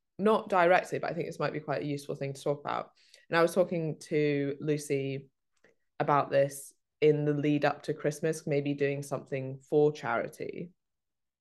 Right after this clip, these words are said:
And I don't know what your experience of this is. And I'm gonna bring it back to a question about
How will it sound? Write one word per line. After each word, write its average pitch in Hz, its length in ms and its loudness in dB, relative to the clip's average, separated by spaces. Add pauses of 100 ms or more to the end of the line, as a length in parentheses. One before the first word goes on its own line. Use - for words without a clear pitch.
(220)
And 175 80 6
I 175 80 10
don't 196 120 4
know 202 80 2
what 185 160 2
your 170 120 6
experience 151 420 0
of 143 100 -2
this 139 280 -2
is. 139 380 -2 (360)
And 147 160 2
I'm 147 140 0
gonna 156 200 4
bring 160 200 4
it - 180 -4
back - 240 0
to 139 140 0
a 139 40 2
question 143 440 -4
about 135 460 -2